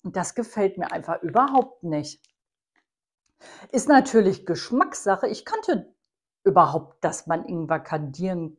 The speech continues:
kann, überhaupt nicht. Aber ich werd das mal verbacken. Vielleicht schmeckt das da besser. Es gibt ja immer irgendeine Möglichkeit, die Lebensmittel aufzubrauchen. So essen <laughs> werde ich sie definitiv nicht mehr. Aber wie immer,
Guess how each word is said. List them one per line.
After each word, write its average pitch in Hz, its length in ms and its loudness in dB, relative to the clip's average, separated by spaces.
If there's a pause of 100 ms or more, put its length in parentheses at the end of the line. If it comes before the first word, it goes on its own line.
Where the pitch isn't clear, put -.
kann, 160 280 -4
überhaupt 160 560 -4
nicht. 285 340 -2 (560)
Aber 175 480 6 (280)
ich - 180 -2
werd 254 160 4
das 233 180 0
mal 190 140 2
verbacken. 247 840 2
Vielleicht 196 500 -2
schmeckt 202 360 -2
das 185 220 2
da 180 140 4
besser. 175 640 2 (120)
Es - 160 -16
gibt - 220 -8
ja 185 100 2
immer 175 240 0
irgendeine 180 460 0
Möglichkeit, 165 800 -4
die 160 80 -8
Lebensmittel 160 640 -6
aufzubrauchen. 175 840 -2 (340)
So 202 260 2
essen 254 340 4
<laughs> 233 100 2
werde 233 200 8
ich 214 140 -2
sie 202 140 -4
definitiv 190 840 -2
nicht 269 300 -4
mehr. 320 280 -2 (1400)
Aber 170 360 4
wie 196 180 0
immer, 330 300 4